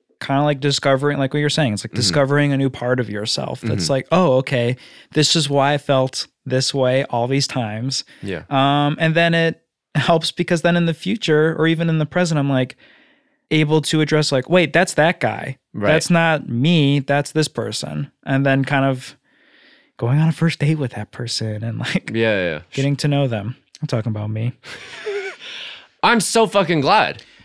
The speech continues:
Speaker 2: That's
Speaker 1: Thanks.
Speaker 2: great.
Speaker 1: Yeah.
Speaker 2: Yeah, yeah,
Speaker 1: I, I know
Speaker 2: yeah.
Speaker 1: I don't sound glad, but I am.
Speaker 2: No, I, uh, yeah, just, uh, future podcast historians will look back on this moment.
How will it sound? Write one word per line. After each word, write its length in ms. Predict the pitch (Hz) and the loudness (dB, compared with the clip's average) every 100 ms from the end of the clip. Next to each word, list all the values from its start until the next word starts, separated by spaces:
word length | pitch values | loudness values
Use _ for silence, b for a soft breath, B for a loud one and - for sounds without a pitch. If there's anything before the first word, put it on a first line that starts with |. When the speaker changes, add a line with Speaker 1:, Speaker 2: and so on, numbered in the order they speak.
| b | b
Speaker 2:
That's 200 | 226 233 | 2 4
Speaker 1:
Thanks. 100 | 165 | 4
Speaker 2:
great. 320 | 247 247 - - | 6 4 2 -2
Speaker 1:
Yeah. 360 | 143 185 120 | 2 4 4
Speaker 2:
Yeah, 320 | 156 190 160 | 4 4 4
yeah, 40 | 135 | 4
Speaker 1:
I, 40 | |
I 20 | |
know 80 | 170 | 4
Speaker 2:
yeah. 40 | 196 | 4
Speaker 1:
I 60 | 190 | 2
don't 180 | 190 | 0
sound 300 | 143 143 147 | 2 2 4
glad, 260 | 156 170 160 | 4 2 4
but 100 | 143 | 2
I 80 | 123 - | 2 2
am. 120 | 147 | 4
Speaker 2:
No, 240 | 214 285 | 6 6
I, 160 | 254 143 | 6 4
uh, 360 | 160 139 123 120 | 2 2 2 2
yeah, 600 | 110 120 113 107 104 98 | 2 2 0 0 -2 -4
just, 400 | 90 101 - 92 | -6 -6 -8 -4
uh, 460 | 104 110 98 90 80 82 50 - 71 - 98 113 | 0 2 2 0 -2 -10 -16 -14 -12 -12 -10 -8
future 420 | - 175 - 165 | -2 0 2 0
podcast 520 | - 131 139 135 - | 2 0 2 0 -2
historians 560 | 110 - 110 110 98 - | -4 0 2 2 0 -4
will 100 | 87 | -2
look 220 | 90 - | -4 -2
back 200 | 104 101 | -2 -2
on 120 | 87 | -6
this 180 | 87 - | -6 -6
moment. 340 | 92 87 62 | -6 -6 -8